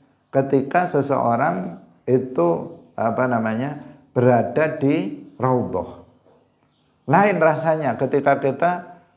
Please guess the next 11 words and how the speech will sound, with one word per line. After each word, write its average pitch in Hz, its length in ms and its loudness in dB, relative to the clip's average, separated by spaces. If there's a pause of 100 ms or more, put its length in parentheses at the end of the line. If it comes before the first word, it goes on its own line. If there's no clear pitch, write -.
berada 131 400 4
di 139 160 2
Raudhah. 135 640 0 (560)
Ketika 147 400 4
se-, 151 240 -6 (320)
rahmah 151 560 -2
Allah 170 320 0
turun 165 400 -2
di 123 80 2
sana, 104 640 -2 (480)
eh, 104 400 -4